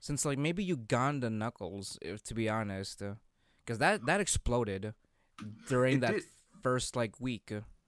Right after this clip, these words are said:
Speaker 2: Well, see,
Speaker 1: of
Speaker 2: here's
Speaker 1: it.
Speaker 2: the thing, though. Uganda Knuckles had a bit of a slow burn at first, at the very beginning, because the image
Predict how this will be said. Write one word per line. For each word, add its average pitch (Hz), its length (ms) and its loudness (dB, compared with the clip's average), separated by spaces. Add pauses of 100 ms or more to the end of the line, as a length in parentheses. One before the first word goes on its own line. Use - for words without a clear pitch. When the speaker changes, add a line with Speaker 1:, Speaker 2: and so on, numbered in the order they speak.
(100)
Speaker 2:
Well, 156 140 2
see, 196 160 2
Speaker 1:
of 175 60 4
Speaker 2:
here's 185 180 4
Speaker 1:
it. 165 40 -6
Speaker 2:
the 156 60 -4
thing, 185 160 0
though. 95 220 -2
Uganda 156 380 2
Knuckles 147 360 0
had 131 160 4
a 98 60 4
bit 95 160 2
of - 100 2
a 95 60 0
slow 98 300 2
burn 107 320 6
at - 100 -2 (100)
first, - 380 2
at 101 80 -8
the 101 80 -6
very 127 260 6
beginning, 101 400 0
because 98 500 -2
the 107 220 0 (120)
image 160 360 4